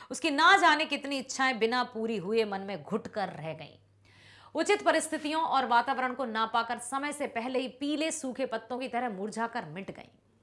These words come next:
जीवन के अंतहीन गंभीर विस्तार में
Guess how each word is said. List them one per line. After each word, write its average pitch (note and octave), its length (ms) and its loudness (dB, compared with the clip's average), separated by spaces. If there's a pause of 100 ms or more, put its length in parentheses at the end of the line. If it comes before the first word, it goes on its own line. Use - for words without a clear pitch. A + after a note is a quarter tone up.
(1080)
जीवन B3+ 380 0
के - 80 -2
अंतहीन C#4 640 -4
गंभीर B3+ 600 2
विस्तार A#3 500 2
में - 180 -14